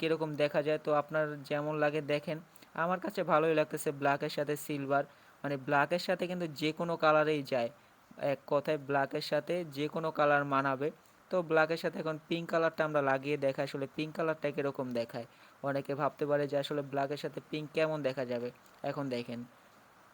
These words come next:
আমার কাছে এক কথায় ভালোই লাগছে। তো আপনার পছন্দ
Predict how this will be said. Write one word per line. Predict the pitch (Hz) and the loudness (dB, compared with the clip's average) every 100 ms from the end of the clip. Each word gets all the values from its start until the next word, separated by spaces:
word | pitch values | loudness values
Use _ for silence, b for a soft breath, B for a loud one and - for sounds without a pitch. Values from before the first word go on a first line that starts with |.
| - - | -16 -8
আমার | 139 139 143 | -4 -2 0
কাছে | 147 - 165 156 | -2 0 0 0
এক | 147 - | -2 -2
কথায় | 151 160 131 | -2 -2 0
ভালোই | 147 151 160 151 | 2 2 2 2
লাগছে। | 143 - 165 208 - | 0 -4 -6 -6 -2
তো | 175 160 | 0 0
আপনার | - 170 - | 0 -6 -2
পছন্দ | 165 170 160 | -4 -4 -2